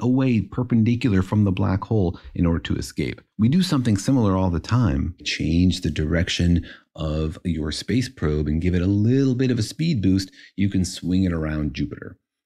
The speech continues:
Right? It doesn't have to fall into Jupiter. It can just go around Jupiter and it can pick up some energy. And we talked about that once on a previous episode. And what that does is steal a little bit of the energy from Jupiter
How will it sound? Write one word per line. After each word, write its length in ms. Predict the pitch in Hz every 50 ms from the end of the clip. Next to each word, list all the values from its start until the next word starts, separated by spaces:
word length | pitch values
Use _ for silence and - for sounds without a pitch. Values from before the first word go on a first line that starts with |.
| _ - 76
Right? 140 | 76 76
It 80 | 73 76
doesn't 160 | 107 104 104
have 140 | 101 101 90
to 100 | 98 92
fall 300 | - - 101 101 104 -
into 260 | - - 165 - 104
Jupiter. 500 | 92 90 - - - 76 76 78 110 110 - - _ -
It 100 | - -
can 100 | 92 85
just 160 | 85 - -
go 180 | 87 90 90 82
around 480 | 80 71 71 78 80 85 90 90 78
Jupiter 480 | - 82 73 73 73 73 73 73 73 - - - _ _
and 340 | - 76 78 76 73 73 71
it 80 | - -
can 140 | 101 -
pick 240 | - - 82 - -
up 160 | 67 67 -
some 200 | - - 69 69 -
energy. 480 | 64 64 65 - - - - - - _ -
And 200 | 76 78 78 80
we 40 |
talked 220 | 85 - 87 87 -
about 200 | - 85 80 -
that 180 | 78 80 - -
once 300 | - 82 80 76 76 -
on 80 | 73 69
a 60 | 67
previous 440 | - - 80 80 76 73 69 69 67
episode. 520 | 73 - - - - 71 65 65 67 69 - _ _ _ _ _ _ -
And 100 | 73 76
what 120 | 87 85 -
that 180 | 80 76 71
does 260 | - 98 107 98 87
is 100 | 87 78
steal 380 | - - - 107 101 101 82 78
a 20 |
little 720 | 95 107 123 131 127 139 147 147 147 147 151 151 147 143 127
bit 200 | 110 120 120 117
of 100 | 107 98
the 140 | 107 98 98
energy 300 | 101 101 101 101 104 98
from 180 | - 107 101
Jupiter 520 | 98 - 165 139 110 101 101 101 104 98